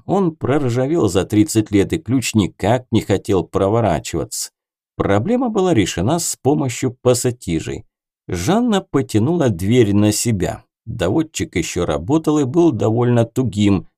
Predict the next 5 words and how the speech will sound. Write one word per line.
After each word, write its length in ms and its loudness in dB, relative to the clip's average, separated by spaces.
Пришлось 540 0
отложить 580 0
автомат 640 -2
и 60 2
поднапрячься. 1300 -2